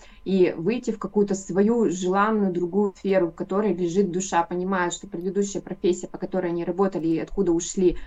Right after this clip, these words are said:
с рабочего места в декрет, не очень их зажигает и не очень хочется им туда возвращаться. Это прям такая отдельная, да, э, целая клиентская ниша,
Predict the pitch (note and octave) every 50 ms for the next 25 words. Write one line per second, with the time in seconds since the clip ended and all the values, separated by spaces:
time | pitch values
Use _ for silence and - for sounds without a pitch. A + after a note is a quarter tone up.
0 | - - - - G3 E3+ F3+ G3 F#3+ - F3+ F3 F#3 F#3 F3+ F3+ - - E3+ D#3+
1 | E3 F3+ - G3+ B3 C#4+ C#4+ C#4+ - - G3 G3+ G3 F#3+ F#3 G3+ B3+ C4 - -
2 | A3 G3 - - - - - - - - - G3+ G3+ - - - F3 F#3 F3 F#3
3 | - F#3+ A3 C4 C#4 C4+ - - F#3 F3+ G3 A3+ - - G3 - F#3+ G3+ - G3+
4 | - - F3 F#3+ F3+ D#3 D#3+ E3+ F3+ E3+ F3 F3+ - - E3 D#3+ - - - -
5 | - - - - - - - - G#3 A3 B3 A3 - G3 G#3 G#3+ G3+ G3+ - G3
6 | F#3+ G3 E3+ E3 F#3+ G#3 A#3 G3+ F#3+ E3 E3+ F3 E3+ E3 - - E3+ F3 E3 D#3+
7 | - F#3+ G3 F#3+ F3 - - - - - F#3 E3+ F#3+ G3 - F3+ F3 F3 E3+ D#3+
8 | - - D#3 D#3+